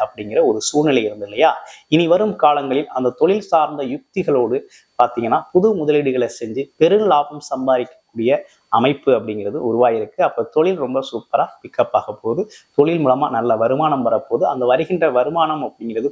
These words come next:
குடும்ப உறுப்பினர்களின் தேவைகளை நிறைவேற்றும் விதமாக, ஆசைகளை நிறைவேற்றும் விதமாக, சுப செலவுகளாக செய்யக்கூடிய ஒரு அமைப்பு அப்படிங்கிறது அருமையாக இந்த காலகட்டத்துல அமைஞ்சிருக்கு. முன்னேற்றம் அப்படிங்கிறது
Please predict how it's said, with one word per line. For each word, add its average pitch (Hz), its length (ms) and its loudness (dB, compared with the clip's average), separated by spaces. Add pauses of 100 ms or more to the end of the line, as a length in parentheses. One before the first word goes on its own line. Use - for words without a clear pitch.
குடும்ப 170 280 4
உறுப்பினர்களின் 123 840 -2
தேவைகளை 139 420 4
நிறைவேற்றும் 127 560 0
விதமாக, 113 480 -2 (260)
ஆசைகளை 160 480 4
நிறைவேற்றும் 127 560 0
விதமாக, 110 420 -2
சுப 151 260 0
செலவுகளாக 120 680 0
செய்யக்கூடிய 117 680 0 (240)
ஒரு 113 120 2
அமைப்பு 127 420 2
அப்படிங்கிறது 107 360 -4 (280)
அருமையாக 135 640 2 (100)
இந்த 104 240 -6
காலகட்டத்துல 120 640 0 (680)
அமைஞ்சிருக்கு. 143 600 2
முன்னேற்றம் 156 760 2
அப்படிங்கிறது 117 480 -6